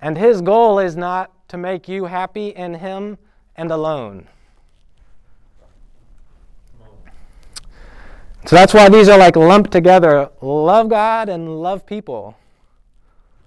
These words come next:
Like, I've heard several parents say, like, "You wanna do something for me that would mean a lot to me?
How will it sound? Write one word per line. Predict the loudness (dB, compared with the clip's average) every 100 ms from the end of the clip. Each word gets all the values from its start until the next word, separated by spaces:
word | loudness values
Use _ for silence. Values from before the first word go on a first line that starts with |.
| _ _ -20 -20 _ _
Like, | -4
I've | -2 0
heard | -2
several | -2 -2 -2 -4
parents | -6 -10 -8 -10 -12
say, | -10 -6 -6
like, | -6 -8 -10 -12
"You | -10
wanna | -8 -6
do | -6 -8
something | -8 -8 -8 -8 -10
for | -12 -12
me | -10 -12 -12
that | -14 -14
would | -12
mean | -10 -10
a |
lot | -10 -10 -12
to | -12
me? | -10 -10 -12 -16